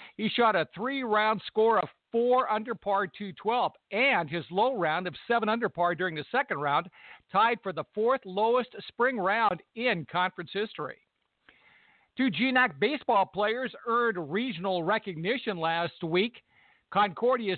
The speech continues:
senior Sasha Jabush was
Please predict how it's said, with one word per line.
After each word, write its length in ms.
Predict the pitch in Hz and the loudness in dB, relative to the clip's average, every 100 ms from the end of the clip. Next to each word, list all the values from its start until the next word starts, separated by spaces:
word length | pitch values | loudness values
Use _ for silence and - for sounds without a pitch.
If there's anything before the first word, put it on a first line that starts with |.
| - | -4
senior 460 | 240 220 196 170 151 - - | -6 -4 -4 -4 -8 -14 0
Sasha 480 | 240 240 247 226 190 | 2 2 0 -4 -4
Jabush 480 | 139 156 202 254 - - | -6 -4 -2 -2 -4 -6
was 300 | 190 196 | -2 -2